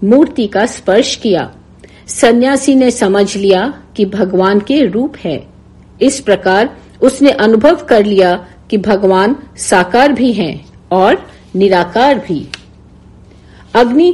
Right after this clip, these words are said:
के कोई एक आकार नहीं है, परंतु जलते अंगारों के रूप में उसके विभिन्न आकार हो जाते हैं। इस तरह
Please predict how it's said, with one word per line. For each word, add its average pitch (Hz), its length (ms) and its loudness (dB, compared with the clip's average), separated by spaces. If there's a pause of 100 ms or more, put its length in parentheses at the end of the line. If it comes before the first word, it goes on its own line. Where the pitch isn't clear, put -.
के 330 240 2 (300)
कोई 294 260 4
एक 240 320 2
आकार 196 360 0
नहीं 240 360 0
है, 240 300 -4 (240)
परंतु 185 640 -2 (240)
जलते 214 500 2
अंगारों 202 640 0
के 277 280 -2
रूप 262 340 -4
में 175 240 -2 (320)
उसके 226 280 0
विभिन्न 226 500 2
आकार 202 540 -2
हो 226 220 0
जाते 175 380 -2
हैं। 156 260 -10 (680)
इस 247 220 0
तरह 214 400 0